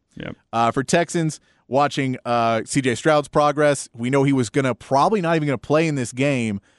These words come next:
Speaker 2: when they were gonna have joint practices with the Saints.
Speaker 1: Right.
Speaker 2: They canceled the joint practices, which means D'Amico Ryans now is gonna step back, say that C J Stroud's probably gonna play some snaps because he wants to give him a little bit more time against the defense.
Speaker 1: Yeah.
Speaker 2: Uh, you know, unlike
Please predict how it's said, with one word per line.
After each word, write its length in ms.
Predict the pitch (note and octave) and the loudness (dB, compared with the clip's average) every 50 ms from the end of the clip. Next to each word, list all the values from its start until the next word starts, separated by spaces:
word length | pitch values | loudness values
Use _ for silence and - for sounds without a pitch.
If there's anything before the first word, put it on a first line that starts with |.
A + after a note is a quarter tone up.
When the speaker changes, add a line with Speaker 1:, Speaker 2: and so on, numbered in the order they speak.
| _ _ - | _ _ -4
Speaker 2:
when 160 | B2+ C#3 C#3 | -2 0 2
they 100 | C#3 C3 | 2 2
were 100 | C3 C3 | 2 2
gonna 160 | B2 C3+ C#3 | 0 0 2
have 120 | C3 B2+ B2 | 2 0 0
joint 300 | A2 B2 C3 C#3 B2+ - | 0 0 0 0 -2 0
practices 600 | - C3+ C#3 C3 - B2 G#2+ - C3 A#2+ A2+ G#2+ | 0 0 0 0 -2 -6 -6 -2 -2 -2 -2 -2
with 220 | G#2 A#2 B2 - | -2 -2 -2 -2
the 80 | - G2 | -4 -12
Saints. 540 | - - - C3+ A2 E2 C#2 - - - - | -6 -2 -2 -2 -2 -4 -10 -18 -20 -16 -10
Speaker 1:
Right. 260 | A#2+ A#2+ A2 A2 A2 - _ _ _ _ - | -8 -6 -6 -6 -8 -10 _ _ _ _ -4
Speaker 2:
They 100 | A#2+ A#2+ | -4 -4
canceled 380 | A2+ - E3 E3+ E3+ D#3+ E3+ | 0 0 0 0 0 -2 -2
the 40 | D3+ C3 | -2 0
joint 240 | C#3 D3+ C3 A#2 | 0 -2 -2 0
practices, 580 | - D#3+ E3+ D#3+ - C3 A#2 - A#2 G#2 A2 G#2+ | 0 0 0 0 0 -4 -10 -8 -6 -6 -6 -6
which 220 | A#2+ B2+ A2+ - | -8 -8 -8 -6
means 200 | C3 C3 B2+ A#2 | -4 -4 -4 -4
D'Amico 320 | G#2 C3+ C3+ B2+ A2+ - B2 | -4 -4 -4 -4 -2 0 0
Ryans 380 | A#2+ B2 B2 B2 A#2+ A#2+ G#2 | 0 0 0 0 -2 -2 -4
now 160 | A2+ A2+ A2 A2 | -6 -4 -4 -4
is 80 | G#2+ | -4
gonna 160 | G2 A#2+ G#2+ | -6 -8 -10
step 240 | G2 - - A2 F#2+ | -8 -6 -6 -6 -2
back, 260 | - E3 D#3+ D3 - _ _ _ _ _ _ _ - | 0 2 2 2 0 _ _ _ _ _ _ _ -4
say 160 | - C3+ C3 | 0 0 2
that 60 | B2+ | 2
C 120 | - D3 C#3 | 2 2 2
J 140 | C3 C3 B2 | 2 2 0
Stroud's 260 | - C#3 B2+ B2 A2+ | 2 2 0 0 0
probably 320 | - - D#3+ F#3+ B3+ C4+ G#3+ | 0 2 2 2 2 0 -2
gonna 120 | D#3 C3+ | -4 -4
play 180 | A#2+ - C#3 A#2+ | -4 -2 -4 -4
some 140 | A2 - A2 | -4 -6 -8
snaps 300 | G2 A#2 A#2+ A#2 A#2+ A#2+ | -4 -2 0 0 -2 -2
because 200 | - D#3 C#3+ D3 | -4 -6 -2 -2
he 60 | E3+ | 0
wants 260 | D#3 B2+ C3 C#3 C3+ - | 0 0 0 -2 -2 -2
to 40 | |
give 140 | D#3+ C3+ C3+ | 0 0 0
him 80 | C#3+ C#3+ | 0 2
a 40 | C#3 | 0
little 200 | B2+ B2+ B2+ B2 | 0 0 0 -2
bit 60 | B2+ | -4
more 180 | B2+ B2 B2+ B2+ | -2 0 0 -2
time 440 | A#2+ - - A#2+ A2+ A2 A2+ A#2 A#2 _ _ _ _ _ - | -4 -6 -6 -4 -2 -2 -2 -4 -4 _ _ _ _ _ -4
against 320 | - B2 C3 C3 B2+ - | -2 0 0 -2 -2 -2
the 80 | D3 C#3+ | -2 0
defense. 560 | C3 F#3 A3+ - - F#2 C#2 - - - - - | 2 0 0 0 -2 -6 -12 -12 -18 -16 -8 -2
Speaker 1:
Yeah. 180 | D3 F#3+ E3+ B2 _ _ _ _ _ _ | 0 0 0 -2 _ _ _ _ _ _
Speaker 2:
Uh, 280 | - G#2+ A2 G#2+ A2 G#2+ | -2 0 2 2 2 0
you 140 | G2+ A#2 B2+ | 0 0 0
know, 140 | A#2 B2+ - | 0 0 0
unlike 460 | - B2 B2+ C3 C3 C3 B2+ - - | 0 -2 0 0 0 0 -2 -6 -20